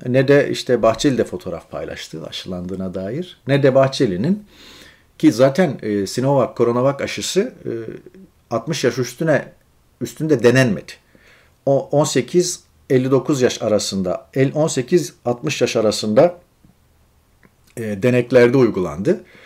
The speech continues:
ve o sonuçlar da fena. Yani o, o sonuçlar da işte bakın burada. Yani o denemelerde de Brezilya yüzde elli ki, e, sağlık kriter-, e, sağlık, e, örgütleri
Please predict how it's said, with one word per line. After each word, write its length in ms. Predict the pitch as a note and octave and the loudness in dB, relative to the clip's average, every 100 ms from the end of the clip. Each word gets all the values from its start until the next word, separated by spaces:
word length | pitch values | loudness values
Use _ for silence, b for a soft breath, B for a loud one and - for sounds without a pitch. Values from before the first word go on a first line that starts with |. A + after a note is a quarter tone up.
| b b | b b
ve 380 | G2+ A2+ F#3 - | 0 6 8 6
o 120 | D3 | 2
sonuçlar 560 | E3+ D#3 F3 - G#3 F3+ | 0 2 0 2 2 4
da 80 | A2 | 2
fena. 560 | - B2+ E3+ C#3 - _ _ _ _ _ - | 4 6 8 6 2 _ _ _ _ _ -14
Yani 320 | C#2 D2 - G#2+ | -12 -12 -16 -18
o, 300 | G2+ - A#2+ | -18 -8 -6
o 40 | |
sonuçlar 520 | B2 A#2 G#2+ D3+ C#3+ | -2 -4 -2 0 0
da 60 | A2 | 0
işte 200 | - F#2+ | -4 -6
bakın 300 | F2+ G2 G2+ | -6 -4 0
burada. 380 | B2+ A#2 G3+ - B B B B B B B G#2+ | 2 2 0 -8 B B B B B B B -2
Yani 460 | A2 A2 A#2 - - - | 0 0 -4 -8 -12 0
o 160 | C#3 D3 | 2 4
denemelerde 680 | C#3 B2+ A#2+ A#2+ B2 D#3+ | 4 4 4 4 4 4
de 260 | D#3 F#3 - - | 4 4 0 -6
Brezilya 560 | A#2 C#3 D3 D3+ D3+ | 0 4 6 6 6
yüzde 360 | C#3 C3+ B2+ C#3+ | 6 4 4 6
elli 400 | C3+ C3 D3 D3+ - - | 6 6 4 2 -8 -4
ki, 320 | - F#3+ - b b b b _ | 4 6 4 b b b b _
e, 1000 | - A#2 A2+ A2+ A2 A2 A2 A2 G#2 G2 | -2 2 2 2 0 0 0 0 0 -4
sağlık 480 | - C3+ C3 D#3 E3 | -2 4 6 4 4
kriter-, 440 | D#3 B2+ C3+ A2+ A2 | 0 2 2 2 2
e, 60 | |
sağlık, 560 | - B2 B2+ D3 D3 - | 2 4 4 2 -2 -6
e, 440 | A2+ A2+ G#2+ G#2+ F#2 - C2 G#1+ _ _ _ _ _ _ - - | -4 -2 -2 -4 -6 -10 -14 -18 _ _ _ _ _ _ -8 2
örgütleri 720 | A#2+ A2 A#2+ A2+ C#3+ G#3+ - | 2 2 0 4 6 6 4